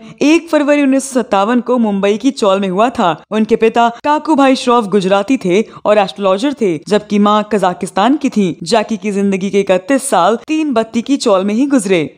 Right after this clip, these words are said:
जैकी श्रॉफ के बड़े भाई उनसे सात साल बड़े थे। वो हमेशा चौल के लोगों की मदद के लिए तैयार रहते थे। उन्नीस सौ छिहत्तर में उनके बड़े भाई की मौत हो गई। एक दिन जैकी ने चौल में सुना कि कोई समुद्र में डूब रहा है। भीड़ हटाते हुए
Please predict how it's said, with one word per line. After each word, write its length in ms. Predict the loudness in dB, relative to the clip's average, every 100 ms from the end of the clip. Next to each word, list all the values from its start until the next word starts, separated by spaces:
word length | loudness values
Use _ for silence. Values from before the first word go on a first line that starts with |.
| -4
जैकी 280 | -2 0 0
श्रॉफ 260 | 2 0 2
के 60 | 0
बड़े 220 | 2 2
भाई 220 | 2 2
उनसे 180 | -2 -2
सात 260 | -2 -2
साल 220 | 0 0 0
बड़े 240 | -2 0 0
थे। 180 | -2 -4 -4
वो 100 | 0
हमेशा 540 | 2 2 2 2 0 -2 -8
चौल 300 | 0 2 2
के 100 | 2
लोगों 220 | 2 2 0
की 100 | 0
मदद 180 | 0 0
के 60 | 0
लिए 100 | 0
तैयार 320 | 2 2 2
रहते 260 | 0 -4 -2
थे। 480 | 0 0 -2 _ _ _ -2
उन्नीस 280 | 0 2 2
सौ 100 | 0
छिहत्तर 500 | 2 2 2 2 2
में 120 | 2
उनके 200 | 0 0
बड़े 260 | 2 0
भाई 220 | 2 0 0
की 120 | -2
मौत 280 | 0 0 0
हो 100 | 2
गई। 260 | 0 -2 -6 0
एक 220 | 0 2
दिन 240 | 0 0 0
जैकी 380 | 0 0 0 0
ने 100 | 0
चौल 260 | 2 0 2
में 100 | 0
सुना 260 | 0 0
कि 100 | 0
कोई 160 | -2 -2
समुद्र 320 | 0 -2 0
में 140 | 0 2
डूब 200 | 2 2
रहा 220 | 2 2
है। 300 | 2 -2 -6 -4
भीड़ 200 | 0 2
हटाते 420 | 2 0 0 0
हुए 320 | 0 2 0